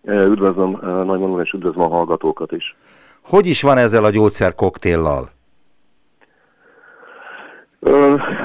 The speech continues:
Speaker 1: hát az egy tematikus, ö, kijelentés volt annó, hogy gyógyszerkoktél. A, a kijelentésem alapvetően arra irányult, hogy, ö, ezek az évek azok, amikor úgy néz ki, hogy sikerül megértenünk az öregedési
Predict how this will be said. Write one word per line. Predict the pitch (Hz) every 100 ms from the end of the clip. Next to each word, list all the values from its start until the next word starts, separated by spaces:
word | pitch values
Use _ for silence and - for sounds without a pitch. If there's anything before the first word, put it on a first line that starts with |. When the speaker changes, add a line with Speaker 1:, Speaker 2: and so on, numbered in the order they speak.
| -
Speaker 1:
hát | - 143 127
az | 131
egy | 131 127 -
tematikus, | 135 180 110 98 98 -
ö, | 107
kijelentés | 101 107 98 95 98
volt | - 95
annó, | 98 104 95
hogy | 92 92
gyógyszerkoktél. | 92 95 101 95 90 101 - 143 135
A, | - 107 107 104 104 - 104
a | -
kijelentésem | - 175 123 110 98 101
alapvetően | 110 110 101 104
arra | 98 107 98
irányult, | 95 101 101 98 98 92
hogy, | - 95 87 - - - -
ö, | - 98 95 92 90 92
ezek | - 113 107
az | 98
évek | 104 104 95
azok, | 98 92 95
amikor | 92 90 90 92
úgy | 98
néz | 101 95 85
ki, | 95
hogy | 85 82
sikerül | - - 90 87
megértenünk | 90 90 90 90 90 85
az | 87
öregedési | 92 92 90 87 85